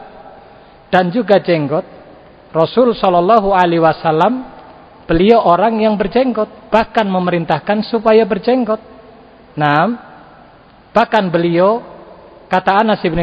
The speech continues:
Malik, "Inna habba thiyab ila Nabi Shallallahu Alaihi Wasallam al-qamis." Sesungguhnya pakaian yang paling dicintai Nabi, pakaian yang komis. Kata orang Arab, tafsiran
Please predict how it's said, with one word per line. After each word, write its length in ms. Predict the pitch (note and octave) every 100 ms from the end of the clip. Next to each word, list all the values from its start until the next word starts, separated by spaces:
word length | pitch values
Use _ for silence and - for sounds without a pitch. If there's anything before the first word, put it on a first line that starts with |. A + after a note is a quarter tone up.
| E3+
Malik, 320 | F#3 G#3 G#3+ C4
"Inna 320 | A#3+ G3 F#3
habba 480 | G3 F#3+ E3 E3 -
thiyab 320 | E3+ A#3 B3
ila 240 | G#3 F3+
Nabi 400 | E3+ E3+ F#3 F3+
Shallallahu 640 | D#3 E3 D3+ D3+ G3 F#3+ F3+
Alaihi 320 | E3+ D#3+ D#3+
Wasallam 400 | D#3 F#3+ G3+ G#3
al-qamis." 540 | G3+ G3+ A3+ B3+ G#3+ - - - - - - - - - -
Sesungguhnya 720 | - E3 F#3+ F#3 A#3 A3+ G3+ F#3
pakaian 400 | F#3 - A3 G#3
yang 240 | F#3+ F3+ F3
paling 260 | A3 G#3+ F3+
dicintai 460 | E3 D#3+ D3+ F3
Nabi, 260 | E3+ D3+ G#3+
pakaian 400 | - F#3+ G3+ G3
yang 220 | F#3+ F#3 F3
komis. 340 | A3+ A#3+ A3+ - - - - - - - - - -
Kata 320 | F#3+ F#3+ G3
orang 180 | F3+ E3+
Arab, 340 | F#3+ G#3+ F3+ -
tafsiran 480 | F3+ - E3+ E3